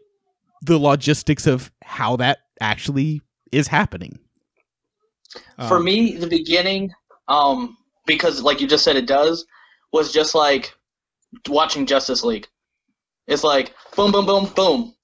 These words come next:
Speaker 1: Yeah.
Speaker 2: and it's just like chop, chop's like, wh-, why? And I mean, I get it. I mean, I, trust me. I, I mean, we established this. We understand. Like I said, J J did what he had to do. He had to get the story somewhere where he could tell a halfway decent,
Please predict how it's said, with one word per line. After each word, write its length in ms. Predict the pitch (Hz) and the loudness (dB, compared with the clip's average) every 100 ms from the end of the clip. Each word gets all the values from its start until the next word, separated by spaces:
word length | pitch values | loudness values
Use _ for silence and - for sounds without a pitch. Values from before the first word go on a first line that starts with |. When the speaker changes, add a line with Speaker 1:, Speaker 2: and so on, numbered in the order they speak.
| _ 110 | _ -4
Speaker 1:
Yeah. 160 | 107 | 0
Speaker 2:
and 100 | 147 | 0
it's 100 | 139 | 0
just 120 | 147 | -2
like 160 | 156 139 | -2 -2
chop, 220 | - 165 | 0 0
chop's 180 | 175 - | 0 0
like, 140 | 165 127 | 0 0
wh-, 540 | 123 135 143 139 127 | -6 0 0 0 -2
why? 420 | 131 135 127 117 131 | 0 2 2 -2 -2
And 140 | 170 | 0
I 100 | 156 | 2
mean, 200 | 170 139 - - - - - - - - | 0 -2 -4 -18 -20 -20 -20 -20 -20 -4
I 120 | 170 | -2
get 240 | 165 175 185 | 0 2 2
it. 80 | 180 | 2
I 80 | 196 | 2
mean, 100 | 175 | 2
I, 100 | 180 | 2
trust 220 | - 196 156 | 0 0 0
me. 80 | 135 | 0
I, 140 | 135 | 0
I 40 | |
mean, 180 | 143 127 - | 0 -4 -6
we 140 | 143 | -4
established 380 | 135 143 127 - | -2 -2 -4 -6
this. 100 | 123 | -4
We 120 | 147 | 0
understand. 600 | 139 131 - 143 139 123 - _ _ _ _ | 0 0 -2 0 0 -2 -8 _ _ _ _
Like 120 | - | 0
I 40 | 151 | 2
said, 240 | 151 135 | 0 0
J 180 | 147 151 | 0 0
J 300 | 151 151 143 | 2 2 0
did 200 | 123 147 | 0 0
what 120 | 147 | 2
he 60 | 143 | 2
had 120 | 147 | 0
to 80 | 131 | 0
do. 180 | 143 135 | -2 0
He 100 | 143 | 0
had 100 | 147 | 0
to 60 | 139 | 0
get 160 | 147 | -2
the 80 | 147 | -2
story 300 | - 160 143 | -2 0 0
somewhere 400 | - 156 156 156 | 2 0 2 2
where 140 | 139 131 | 2 -2
he 100 | 143 | -4
could 140 | - | -4
tell 400 | - 147 139 135 _ _ _ _ 147 | 0 2 2 -2 _ _ _ _ -6
a 80 | |
halfway 520 | 139 165 165 - 160 143 | -2 0 0 0 -2 0
decent, 580 | 151 156 156 143 135 | 0 -2 -2 -2 -4